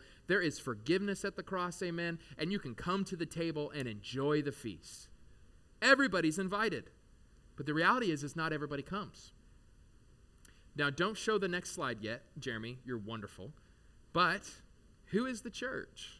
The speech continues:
Think about it. In this parable. Well, before we get to the answer, we were the poor,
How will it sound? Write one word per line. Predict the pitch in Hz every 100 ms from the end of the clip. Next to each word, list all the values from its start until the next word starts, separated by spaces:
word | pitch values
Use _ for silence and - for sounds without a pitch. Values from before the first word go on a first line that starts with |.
| - - - - - - - - - - - - -
Think | 233
about | 139 95 78
it. | - - - - - - 160
In | 180
this | 185
parable. | 214 208 143 - - - - - - - - -
Well, | 147 196
before | 165 - 185
we | 151
get | 165
to | 135
the | 127
answer, | 151 160 117 110
we | 131 185
were | 151 233 220
the | 147
poor, | - 208 120 135